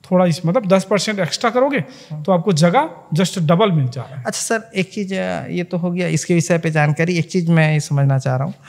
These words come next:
Speaker 2: कि जैसे जब आपके पास मुर्गियाँ रहती हैं, कंटिन्यू साल भर पालते हैं?
Speaker 1: नहीं,
Speaker 2: मतलब,
Speaker 1: नहीं।
Speaker 2: खाली नहीं जाता
Speaker 1: हाँ,
Speaker 2: आपके
Speaker 1: साल
Speaker 2: पास?
Speaker 1: भर पालते हैं,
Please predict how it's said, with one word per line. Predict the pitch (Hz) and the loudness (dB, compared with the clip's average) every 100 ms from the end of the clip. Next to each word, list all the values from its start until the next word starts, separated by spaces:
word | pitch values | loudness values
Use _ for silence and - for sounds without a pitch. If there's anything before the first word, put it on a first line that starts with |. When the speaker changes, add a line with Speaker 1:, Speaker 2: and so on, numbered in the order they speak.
| - - _ | -20 -20 _
Speaker 2:
कि | 202 | -2
जैसे | 185 185 202 | 2 2 2
जब | 196 | 2
आपके | 190 185 - | 2 0 -2
पास | 185 180 170 160 | -2 0 0 2
मुर्गियाँ | 143 139 143 | 2 4 4
रहती | 127 139 | 2 0
हैं, | 139 | 2
कंटिन्यू | 190 190 214 208 202 | 4 4 2 2 0
साल | 196 180 | 2 0
भर | 170 180 175 - - - 165 147 | 2 0 -2 -8 -20 -14 -12 0
पालते | 156 147 175 | 2 2 0
हैं? | 165 220 - _ _ _ _ _ _ _ - | 0 -2 -8 _ _ _ _ _ _ _ -4
Speaker 1:
नहीं, | 165 | 0
Speaker 2:
मतलब, | 165 | 0
Speaker 1:
नहीं। | - - - | -4 -14 -10
Speaker 2:
खाली | 175 165 | -6 -2
नहीं | 165 160 | -2 -2
जाता | 151 139 | -4 -4
Speaker 1:
हाँ, | 147 | 0
Speaker 2:
आपके | 320 226 | 2 2
Speaker 1:
साल | 208 | 2
Speaker 2:
पास? | 240 | 0
Speaker 1:
भर | 294 | 0
पालते | 247 220 220 | 0 0 -2
हैं, | 208 233 | -4 -6